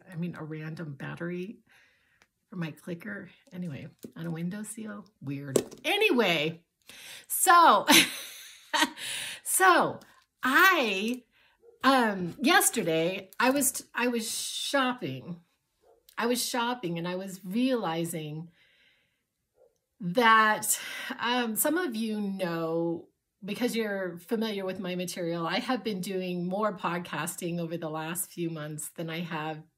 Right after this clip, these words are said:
doing videos. And my youngest child has gone off to college. And I was anticipating this, uh, and I knew this was coming. And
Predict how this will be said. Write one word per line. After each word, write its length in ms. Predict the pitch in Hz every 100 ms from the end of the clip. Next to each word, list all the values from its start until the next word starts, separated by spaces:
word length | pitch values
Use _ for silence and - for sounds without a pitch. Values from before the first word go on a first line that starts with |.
| _ _ _ _ _ 156 143
doing 320 | 185 170 156
videos. 600 | 170 156 143 139 139 - -
And 480 | 180 175 160 160 - - - - -
my 80 | 226
youngest 360 | 254 277 -
child 360 | 240 175 170 175
has 160 | 185
gone 240 | 180 170 160
off 240 | 156 170 - -
to 440 | 165 156 151 147
college. 720 | - 156 139 120 - 175 - - _ _ _ _ _ _ _ - _ - - - -
And 200 | 240 254
I 80 |
was 120 | 330 339
anticipating 800 | 311 294 302 262 240 247 247 233
this, 640 | 214 214 226 - - - - 196
uh, 300 | 208 202 190
and 100 | 196
I 80 | 220
knew 140 | 269
this 220 | 269 247
was 160 | 220 202
coming. 640 | - 175 180 175 175 180 - -
And 720 | 185 175 170 170 165 151